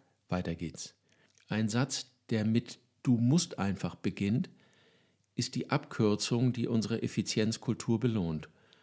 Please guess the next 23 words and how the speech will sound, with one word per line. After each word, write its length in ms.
Das 140
Problem 400
ist 180
nur, 260
Beziehungsarbeit 1080
lässt 300
sich 180
nicht 240
beschleunigen. 720
Natürlich 540
spielen 380
gerade 460
bei 180
diesem 380
Thema 400
transgenerationale 1200
Muster 400
eine 260
wichtige 340
Rolle. 380
Wie 160
wir 160
wissen, 440